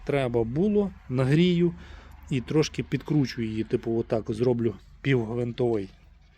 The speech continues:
Але це буде в подальшому, під час експлуатації все стане видно, що треба буде зробити.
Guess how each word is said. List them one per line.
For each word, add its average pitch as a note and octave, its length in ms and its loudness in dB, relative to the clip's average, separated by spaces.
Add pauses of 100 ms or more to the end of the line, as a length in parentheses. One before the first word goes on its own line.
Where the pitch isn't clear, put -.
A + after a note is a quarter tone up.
(920)
Але B2+ 200 0
це D3 120 -2
буде C3+ 220 0
в B2+ 60 -6
подальшому, C3 680 0 (200)
під - 140 -12
час - 360 -4 (400)
експлуатації B2 760 -2
все B2 240 -2
стане A#2+ 400 -4 (540)
видно, A2+ 360 2
що - 140 -4
треба A2+ 260 -2
буде A2 220 -2
зробити. G#2 440 -2